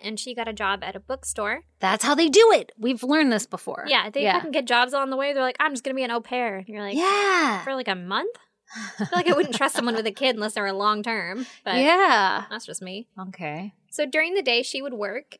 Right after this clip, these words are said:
Speaker 1: and I'm not sure if Peter had a job as well.
Speaker 2: Motherfucker.
Speaker 1: But at night, they would go fucking party. So
Speaker 2: Duh. Sounds like a good time.
Speaker 1: I guess the nightclub scene in Sydney was, like,
Speaker 2: Poppin'.
Speaker 1: fucking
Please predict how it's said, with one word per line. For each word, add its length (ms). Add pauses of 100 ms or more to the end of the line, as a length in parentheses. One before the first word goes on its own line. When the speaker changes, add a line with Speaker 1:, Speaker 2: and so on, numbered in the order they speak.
(160)
Speaker 1:
and 240
I'm 80
not 160
sure 140
if 120
Peter 280
had 180
a 60
job 340 (320)
as 180
well. 500 (240)
Speaker 2:
Motherfucker. 680 (120)
Speaker 1:
But 400
at 160
night, 400
they 140
would 140
go 180
fucking 380
party. 420 (100)
So 440
Speaker 2:
Duh. 260
Sounds 260
like 80
a 80
good 160
time. 260 (100)
Speaker 1:
I 100
guess 340
the 80
nightclub 460
scene 420
in 200
Sydney 420
was, 280 (120)
like, 400
Speaker 2:
Poppin'. 420
Speaker 1:
fucking 0